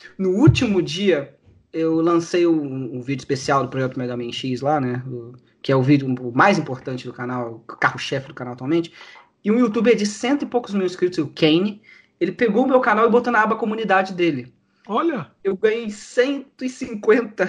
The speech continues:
Speaker 1: ins-, é, inscritos nesse
Speaker 2: Caramba.
Speaker 1: dia.
Speaker 2: Olha.
Speaker 1: O meu gráfico é, é, o meu gráfico é assim, ó. <laughs>
Speaker 2: Nossa,
Speaker 1: Sabe?
Speaker 2: olha.
Speaker 1: É, é, e tipo, eu, é, é isso que a gente pensa. Cara, um youtuber grande que eu admiro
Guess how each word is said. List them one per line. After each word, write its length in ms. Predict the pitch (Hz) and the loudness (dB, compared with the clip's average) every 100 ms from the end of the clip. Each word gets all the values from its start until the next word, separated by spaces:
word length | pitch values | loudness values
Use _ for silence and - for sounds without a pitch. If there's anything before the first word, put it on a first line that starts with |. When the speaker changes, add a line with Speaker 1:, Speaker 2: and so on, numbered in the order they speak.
| - | -4
Speaker 1:
ins-, 340 | 208 208 - - | -10 -12 -18 -12
é, 360 | 165 170 160 | -6 -4 -4
inscritos 760 | 160 160 156 - 214 208 - 160 | -4 -6 -8 -2 -2 -2 -4 -2
nesse 280 | 185 175 175 | 0 0 0
Speaker 2:
Caramba. 120 | - | 2
Speaker 1:
dia. 340 | 202 165 - _ - 196 - - | 4 4 2 _ -8 -8 -8 -8
Speaker 2:
Olha. 160 | 220 | -2
Speaker 1:
O 20 | |
meu 160 | 247 247 | 6 6
gráfico 400 | 214 247 294 - | 8 8 6 6
é, 220 | 240 208 | 6 6
é, 80 | 208 | 2
o 60 | 220 | 4
meu 120 | 247 | 4
gráfico 320 | 226 247 247 | 6 4 2
é 40 | |
assim, 280 | 262 - 220 | -2 -2 -6
ó. 120 | 185 185 | -6 -4
<laughs> 880 | 285 330 262 208 - 339 - - 190 | -6 -8 -12 -14 -14 -16 -14 -10 -6
Speaker 2:
Nossa, 300 | 196 202 214 | -4 -2 0
Speaker 1:
Sabe? 260 | 208 202 170 | 0 -2 -6
Speaker 2:
olha. 320 | 240 220 147 | -8 -10 -10
Speaker 1:
É, 80 | 185 | -10
é, 60 | - _ _ _ _ _ | -10 _ _ _ _ _
e 80 | 170 | -14
tipo, 280 | 170 - - | -12 -10 -10
eu, 300 | 175 170 160 | -8 -10 -10
é, 140 | - 156 _ _ _ - 170 196 | -14 -16 _ _ _ -10 -4 -2
é 20 | |
isso 120 | 254 | -2
que 120 | - 302 | -4 -4
a 80 | |
gente 320 | 254 233 - 185 - | -4 -4 -8 -14 2
pensa. 300 | 180 165 160 | 2 2 -4
Cara, 440 | 156 247 190 131 131 _ _ _ - | -4 0 2 0 -8 _ _ _ -8
um 180 | 185 | -6
youtuber 520 | 208 214 220 226 226 175 | -6 -6 0 2 2 2
grande 380 | 160 165 196 180 | 0 2 0 -4
que 200 | - 160 | -2 0
eu 140 | 175 | 2
admiro 840 | 175 - 160 143 156 226 269 277 | -2 -2 -6 -4 -2 -2 -2 -2